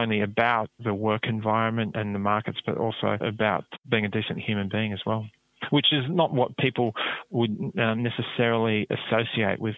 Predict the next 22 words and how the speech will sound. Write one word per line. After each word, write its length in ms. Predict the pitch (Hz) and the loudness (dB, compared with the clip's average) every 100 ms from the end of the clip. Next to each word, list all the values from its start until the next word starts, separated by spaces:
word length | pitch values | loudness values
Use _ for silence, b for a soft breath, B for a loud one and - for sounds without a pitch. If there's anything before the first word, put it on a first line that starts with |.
| - | -2
the, 140 | 107 | -2
with 140 | 80 110 | -2 -4
the 80 | 110 - | -4 -2
financial 400 | 104 104 - 104 | 0 0 -2 0
markets. 440 | 104 110 - 127 - | 0 0 -2 -8 -4
But, 120 | 107 - - | -4 -4 0
you 120 | 117 | 2
know, 80 | 117 | 2
you, 180 | 117 | 2
you 160 | 113 117 104 | 2 2 2
spend 180 | 143 123 | 2 4
a 40 | |
lot 140 | 117 113 | 2 2
of 100 | 107 | 0
time 480 | 117 117 135 143 110 | 0 2 2 2 0
with, 140 | 104 - _ | -2 -6 _
with 120 | 117 107 | -2 0
people, 360 | 107 107 107 104 | 0 0 0 -2
you 160 | 104 110 | 0 2
know, 220 | 107 104 - | 2 0 0
in 340 | 110 104 95 - | 0 -2 -4 -4
quite 200 | - 113 | -2 0